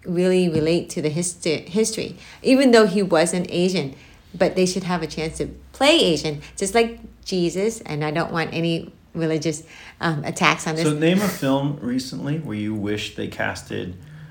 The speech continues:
Speaker 2: um,
Speaker 1: An Asian?
Speaker 2: an ethnic,
Speaker 1: Oh.
Speaker 2: a person of, uh,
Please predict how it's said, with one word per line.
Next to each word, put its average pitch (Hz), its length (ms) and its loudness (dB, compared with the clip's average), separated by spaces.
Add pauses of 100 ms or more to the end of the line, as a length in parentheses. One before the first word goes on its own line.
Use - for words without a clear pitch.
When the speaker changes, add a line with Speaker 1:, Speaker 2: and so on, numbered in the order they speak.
(220)
Speaker 2:
um, 92 460 0
Speaker 1:
An 175 80 2
Asian? 165 320 0
Speaker 2:
an - 40 -6
ethnic, 104 840 -6
Speaker 1:
Oh. 147 260 -4 (140)
Speaker 2:
a - 60 -4
person 127 420 -4
of, 98 380 -8
uh, - 20 -10